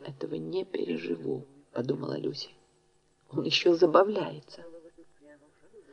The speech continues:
Она почувствовала, что ее трясет, и забыла напрочь о своих намерениях. Только бы продержаться ближайшие десять минут. "Ну что?" спросила Люси.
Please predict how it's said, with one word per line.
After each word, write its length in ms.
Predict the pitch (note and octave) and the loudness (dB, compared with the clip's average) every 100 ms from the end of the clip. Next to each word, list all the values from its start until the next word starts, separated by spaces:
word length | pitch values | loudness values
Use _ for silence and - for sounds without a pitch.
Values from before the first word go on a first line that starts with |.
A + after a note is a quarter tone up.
| - - | 0 6
Она 180 | D#3+ D#3 | 8 8
почувствовала, 480 | E3+ G3 - F3+ | 8 8 8 8
что 200 | E3 - | 8 10
ее 240 | F3 E3+ F3 - | 10 12 8 8
трясет, 640 | - F#3+ - - C#3 - - _ _ _ _ _ _ - - - | 6 8 6 4 2 -4 -10 _ _ _ _ _ _ -20 2 8
и 80 | F3 | 12
забыла 440 | E3 D#3 A#3+ A#3 | 12 12 10 8
напрочь 580 | G3 E3+ G3 - G#3 - | 6 6 6 6 0 0
о 100 | - | 0
своих 360 | - D#3+ E3 | 4 4 4
намерениях. 680 | E3 D#3 - - E3 F3 - - - - _ - - - - _ - | -2 -4 -4 -6 -8 -14 -18 -20 -20 -20 _ -20 -20 -20 -20 _ 12
Только 360 | F3 - - | 12 10 2
бы 100 | G#3 | 4
продержаться 880 | - G3 F3+ F3+ E3+ D3+ E3+ - G3 | 8 10 12 10 8 6 6 6 2
ближайшие 720 | E3+ F3 D#3+ D#3+ F3 - F3+ | 6 6 10 8 8 6 4
десять 460 | D#3 D3+ D3 - - | 8 8 8 4 0
минут. 400 | E3+ D3+ C#3 - _ _ _ _ _ _ _ _ _ _ _ _ _ - _ _ _ - | -2 -2 -6 -12 _ _ _ _ _ _ _ _ _ _ _ _ _ -20 _ _ _ -6
"Ну 220 | F#3+ A#3 | 6 8
что?" 440 | C4+ - G3+ G3+ C#4 - - | 8 10 12 12 8 -2 -12
спросила 520 | - - - D3+ D#3 | -2 0 4 4 4
Люси. 380 | D3+ D3+ - | 0 -4 -6